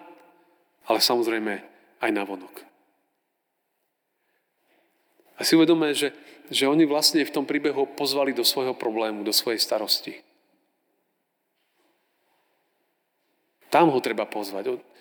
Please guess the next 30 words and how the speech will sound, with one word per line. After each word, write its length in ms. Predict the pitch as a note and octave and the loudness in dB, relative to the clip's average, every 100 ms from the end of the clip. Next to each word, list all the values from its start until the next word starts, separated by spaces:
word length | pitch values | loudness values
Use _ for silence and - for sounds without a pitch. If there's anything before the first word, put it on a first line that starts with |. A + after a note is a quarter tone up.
| - - | -20 -4
Viera 240 | - E3 E3 | 4 4 6
není 320 | E3 G3 B2 - - - - - _ _ _ | 2 2 0 -4 -18 -20 -20 -20 _ _ _
do 140 | C3+ | 2
dobrého 340 | C3+ B2+ A#2+ A2+ | 4 2 0 -2
počasia 480 | A#2+ - - G#2+ G2 | -2 0 0 0 -6
iba, 240 | G2 - - _ _ _ _ - | -10 -14 -16 _ _ _ _ -4
keď 100 | - | 0
všetko 220 | C3+ - C3 | 0 2 2
je 160 | A2+ A2 - - - _ _ _ _ | 2 -2 -8 -20 -20 _ _ _ _
tak, 160 | B2+ A#2+ A#2 | -2 -2 -2
ako 160 | A#2 | 0
sme 80 | A#2 | 0
si 80 | - | 0
to 80 | A#2 | 0
naplánovali 640 | A#2 B2+ A2+ A2 G#2 G#2 | -2 -2 -2 -2 -6 -6
v 60 | G#2 | -8
živote. 300 | G2 G2 - - _ _ _ _ _ _ _ _ _ _ _ _ _ - - | -8 -16 -18 -20 _ _ _ _ _ _ _ _ _ _ _ _ _ -10 0
Lebo 80 | A2 | 2
nevždy 320 | A#2+ C#3 C3+ B2+ | 4 4 2 0
to 20 | |
tak 160 | A2+ | -2
je. 160 | G#2+ G#2+ - - _ _ _ _ _ _ _ _ _ _ - _ - | -2 -4 -8 -20 _ _ _ _ _ _ _ _ _ _ -20 _ -2
Častokrát 320 | - - B2+ | 0 0 0
sa 160 | A#2 - | 2 0
všetky 240 | D#3+ - | 0 -4
plány 320 | - A#2 A2 | -2 0 0
rozsypú. 480 | G#2 G#2 - - G2 - _ _ _ _ _ _ _ _ _ _ _ _ _ _ _ | 0 0 -2 -6 -14 -16 _ _ _ _ _ _ _ _ _ _ _ _ _ _ _
A 80 | - | -2
práve 320 | C3 C3 B2 | 0 2 0
tam 240 | D3 B2 | -2 -4